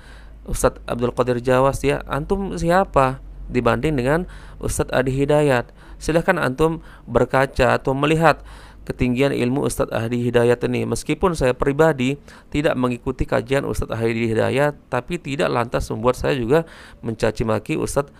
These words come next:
Adi Hidayat. Nah, begitupun yang ditularkan oleh sikap Ustadz Adi Hidayat. Meskipun beliau sadar beliau banyak perbedaan dengan Ustadz Yazid, Ustadz Khalid Basalamah maupun ustadz-ustadz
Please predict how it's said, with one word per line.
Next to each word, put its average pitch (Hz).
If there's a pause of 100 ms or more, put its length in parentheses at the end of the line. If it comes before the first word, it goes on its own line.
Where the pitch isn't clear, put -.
(240)
Adi 123
Hidayat. 127
Nah, 120 (240)
begitupun 147 (160)
yang 127
ditularkan 127 (320)
oleh 127
sikap 139
Ustadz -
Adi 127
Hidayat. 143
Meskipun 131
beliau 135
sadar 147
beliau 127
banyak 127
perbedaan 123
dengan 113 (400)
Ustadz -
Yazid, 131
Ustadz -
Khalid 120
Basalamah 127
maupun 117
ustadz-ustadz 117